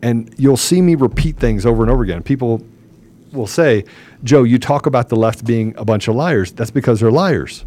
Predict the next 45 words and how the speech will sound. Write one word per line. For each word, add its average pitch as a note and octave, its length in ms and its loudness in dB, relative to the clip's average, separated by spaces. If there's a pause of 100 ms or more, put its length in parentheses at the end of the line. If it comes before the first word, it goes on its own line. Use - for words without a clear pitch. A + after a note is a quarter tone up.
They B2+ 100 4
lie C3+ 240 4
about C3 240 4
everything. E3 400 -2 (500)
And C3 120 2
they C#3+ 80 8
accuse G3 340 2
everyone E3+ 240 4
else D#3 160 2
of B2+ 100 2
lying, B2 320 0 (600)
conveniently, C#3+ 720 2 (380)
everyone D3 300 4
else C3+ 180 4
of A2+ 120 0
lying. F2 260 -2 (1400)
But - 140 0
the C#3 80 2
reality F#3+ 400 6
of D#3 80 2
it C#3 40 2
is C#3 220 2 (100)
they D3+ 440 6
are C#3+ 240 4
lying. C#3 680 2
Your D3+ 240 4
eyes E3 300 2
do C#3 100 -2
not C3 220 2
deceive F3 420 2
you. F#2+ 220 -2 (920)
What A#2+ 100 -2
they're D3+ 80 2
doing F#3+ 240 6
at F3+ 100 2
the, D3 180 4
at C3+ 100 -2
the - 80 4
border, D3+ 320 4
what's A2+ 140 0
happening E3+ 380 0
with C#3 120 2
these B2 100 2
breakdowns D3 600 2
in, B2+ 340 0